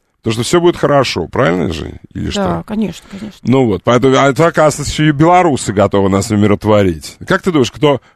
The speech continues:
Speaker 1: кто пусть лучше нас умиротворит? Пусть сначала чеченцы, батальон «Север» пройдется по Москве.
Speaker 2: Потом белорусов мы будем
Speaker 1: А потом,
Speaker 2: рады видеть.
Speaker 1: а, а, а, а потом, потом белорусы, э, выбьют этих.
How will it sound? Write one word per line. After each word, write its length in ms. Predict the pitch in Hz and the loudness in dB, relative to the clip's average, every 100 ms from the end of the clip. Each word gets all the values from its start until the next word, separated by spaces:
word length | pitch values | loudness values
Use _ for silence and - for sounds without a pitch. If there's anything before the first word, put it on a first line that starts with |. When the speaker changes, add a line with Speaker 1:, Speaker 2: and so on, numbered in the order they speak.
| - | -4
Speaker 1:
кто 160 | 175 | -2
пусть 260 | 143 131 - | 0 -4 -2
лучше 300 | 117 - 98 | -4 -4 -4
нас 200 | 98 - | -4 -2
умиротворит? 600 | 101 90 - 95 92 - _ _ _ _ _ | -2 -4 0 0 0 -6 _ _ _ _ _
Пусть 140 | 151 - | -4 0
сначала 360 | 160 - 143 | 0 2 0
чеченцы, 640 | - 123 - 247 240 - 98 | 0 -6 -2 0 0 -4 -6
батальон 380 | 85 113 110 101 | -2 -2 0 -2
«Север» 420 | - 95 78 73 | -2 -4 -4 -10
пройдется 480 | - 78 71 - - | -10 -10 -8 -10 -12
по 120 | - | -10
Москве. 340 | 80 - - | -10 -10 -8
Speaker 2:
Потом 160 | 214 208 | -6 -2
белорусов 420 | 226 220 233 226 | -2 -2 -6 -8
мы 100 | 233 | -10
будем 300 | 208 214 220 202 | -8 -10 -8 -4
Speaker 1:
А 140 | 202 | -2
потом, 120 | 139 | 2
Speaker 2:
рады 120 | 196 208 | 2 2
видеть. 60 | |
Speaker 1:
а, 80 | 190 | 4
а, 320 | 196 202 202 | 4 4 4
а, 280 | 196 208 202 | 4 4 4
а 40 | 196 | 2
потом, 280 | 208 196 | 2 2
потом 300 | 180 175 185 | 2 0 0
белорусы, 420 | 170 165 175 190 143 | 2 4 2 2 4
э, 440 | 120 120 120 120 | 4 4 2 2
выбьют 480 | 107 127 135 131 110 | 2 0 2 0 2
этих. 540 | 101 92 151 - - | 2 2 -2 -4 -10